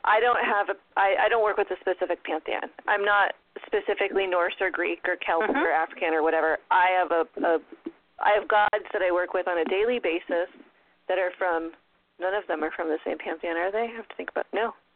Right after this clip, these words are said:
Speaker 1: They're all from different pantheons.
Speaker 2: Mm-hmm.
Speaker 1: So don't think that, you know, if, if Bastet is the goddess that opens the door for you, that now you're only working with Egyptian deities, unless your tradition says that that is the
Speaker 2: Right,
Speaker 1: case.
Speaker 2: right.
Speaker 1: Right? M-, I, mine doesn't.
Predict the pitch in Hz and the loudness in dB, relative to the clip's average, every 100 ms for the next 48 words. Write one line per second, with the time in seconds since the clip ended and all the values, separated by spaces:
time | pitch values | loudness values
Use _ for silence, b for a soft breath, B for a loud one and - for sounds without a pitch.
0 | - 165 175 208 196 185 170 196 185 196 | -6 2 2 2 -2 -2 -2 -2 -4 -4
1 | 165 160 156 151 175 180 - 160 175 - | -4 -2 -2 -2 -4 -4 -4 -8 -8 -2
2 | - - 247 233 - 226 - 190 - 190 | -2 2 2 2 -2 -4 2 2 2 2
3 | 175 180 - - 202 - 202 190 - 202 | 2 2 -2 -4 -4 2 2 2 2 2
4 | - 185 196 196 185 180 233 175 170 175 | 2 0 -2 2 2 2 0 0 0 -2
5 | 170 185 196 254 254 196 180 165 165 165 | -4 -2 2 2 2 -2 2 4 2 2
6 | 170 - 190 185 180 175 170 - 180 170 | 0 -2 -2 0 2 2 2 2 0 0
7 | 165 160 170 165 170 - 156 - 160 208 | -2 -2 -4 -6 -6 -6 -6 -6 -2 -2
8 | - - - _ _ b b b - 202 | -2 -6 -10 _ _ b b b -4 -2
9 | 190 175 180 - 170 202 160 170 160 165 | 2 0 0 -4 -6 -4 -4 -6 -10 -10
10 | 160 156 - - 147 147 202 175 156 147 | -8 -6 -8 -4 -4 -2 0 2 2 0
11 | 139 - - 180 156 151 156 170 - _ | -4 -10 -6 0 0 2 2 0 -2 _
12 | 160 - 175 - 175 160 156 147 185 - | -20 -8 -6 -2 -4 -4 -6 -4 -4 -4
13 | 135 | -10